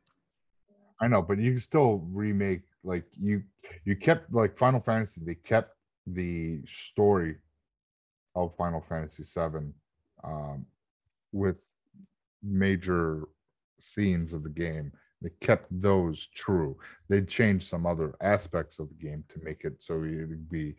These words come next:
a playable three D environment. But, I mean, that's okay if they do that, you know, but give us those key moments. That's what made that game what it was. You take it away,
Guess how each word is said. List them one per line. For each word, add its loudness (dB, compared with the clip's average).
a -16
playable -4
three -6
D -8
environment. -4
But, -6
I -10
mean, -4
that's 0
okay 2
if -6
they -8
do -6
that, 2
you -8
know, -8
but -10
give 4
us -2
those -4
key 2
moments. 0
That's -2
what 2
made 6
that 0
game 0
what -2
it 0
was. 0
You -2
take 4
it 0
away, 0